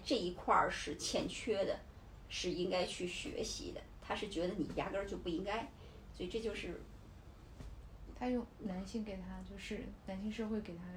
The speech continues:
Speaker 2: 制造的这种工具来攻击自己，攻击女性。
Speaker 1: 嗯。
Speaker 2: 她意识不到。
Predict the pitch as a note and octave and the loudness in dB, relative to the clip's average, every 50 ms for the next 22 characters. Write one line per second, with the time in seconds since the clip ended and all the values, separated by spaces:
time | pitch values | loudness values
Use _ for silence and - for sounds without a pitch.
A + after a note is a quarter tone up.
0 | F3+ - - G3 G3 G3 F#3 F3+ F#3 F#3+ F#3 F3 - F#3 F#3 F#3+ - - F#3 F3+ | -6 -6 -4 -4 -2 -2 -2 -2 -2 -2 -4 -2 -2 0 0 0 -2 -2 -4 -4
1 | F3 E3+ E3+ E3+ F#3 F#3 - - - - - - - - - - - G3 G3 F#3+ | -4 -4 -4 -6 -6 -8 -8 -10 -10 -10 -10 -10 -12 -12 -10 -6 -4 -2 0 0
2 | G#3 - - - G3 F#3 - - A#3+ - - F#3+ F3+ F3 - F#3 F3+ F3+ E3+ E3+ | 0 -2 -2 -6 -8 -8 -8 -8 -8 -6 -6 -6 -6 -4 -4 -2 -2 -2 -2 -4
3 | - - F#3 F3+ - - - - - - - - - - - - - - - - | -4 -4 -4 -4 -4 -6 -10 -10 -10 -12 -14 -12 -12 -10 -10 -10 -10 -12 -14 -14
4 | - - - - A3 A3 G3+ F#3 D#3+ C3+ - - - - - - - - G#3 G3 | -14 -12 -6 0 2 2 4 4 4 2 0 -2 -6 -8 -10 -10 -10 -6 -6 -4
5 | F#3+ F3+ - - - - - F3 F#3 | -4 -4 -4 -4 -6 -6 -8 -8 -8